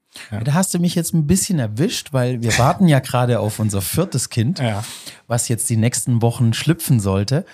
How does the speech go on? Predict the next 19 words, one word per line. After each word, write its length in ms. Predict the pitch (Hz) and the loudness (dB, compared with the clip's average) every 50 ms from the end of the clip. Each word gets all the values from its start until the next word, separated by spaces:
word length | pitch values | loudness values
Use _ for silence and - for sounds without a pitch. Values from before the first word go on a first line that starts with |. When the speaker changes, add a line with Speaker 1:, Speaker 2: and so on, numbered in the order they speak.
| - - | -12 -6
Speaker 1:
Ja. 220 | 123 110 113 - - | -4 -4 -4 -4 -4
Speaker 2:
Und, 460 | - 120 113 117 117 113 117 - - | -2 0 2 4 4 2 2 0 -4
äh, 420 | - 110 107 104 107 110 104 101 101 _ _ _ _ _ - | -4 0 2 2 2 2 0 -2 -10 _ _ _ _ _ -8
da, 560 | - 107 110 135 170 202 226 254 254 254 254 - - | -6 -4 -4 -2 -4 -2 -2 -4 -4 -6 -8 -8 -8
äh, 380 | 247 240 247 254 262 262 269 262 269 269 262 262 _ _ _ _ _ _ _ _ _ _ _ _ _ _ _ _ _ _ _ - | -6 -6 -6 -6 -6 -8 -10 -12 -14 -16 -18 -20 _ _ _ _ _ _ _ _ _ _ _ _ _ _ _ _ _ _ _ -4
jetzt 260 | - 131 139 - - | -4 -2 -2 0 0
im 160 | 127 113 101 - | 0 0 2 2
Winter, 240 | 110 135 185 240 226 | 2 2 2 0 0
ist 100 | - - | 2 2
unser 160 | 127 117 113 | 0 0 0
erstes 360 | 101 123 135 - - 123 - | 0 -2 -2 -2 -2 -6 -4
Kind, 260 | - - 143 151 - | -2 0 0 0 0
was 140 | - 117 - | -2 -2 0
im 220 | 123 110 101 90 95 | 0 -2 -2 -2 0
Winter 320 | 110 139 180 - 220 202 | 0 0 0 0 -2 -4
kommt. 460 | - - - 214 226 240 240 - - _ - | -4 -4 -4 -2 -2 -4 -6 -8 -12 _ -4
Speaker 1:
Aha. 340 | - 117 101 90 120 135 139 _ _ _ _ - | -4 -2 -2 -2 -4 -6 -6 _ _ _ _ -8
Speaker 2:
Ja, 360 | - 107 107 98 107 147 208 247 | -6 -4 -2 0 0 0 -2 -2
okay. 380 | 233 - - 240 220 143 107 | -6 -6 -2 -2 -2 -2 -2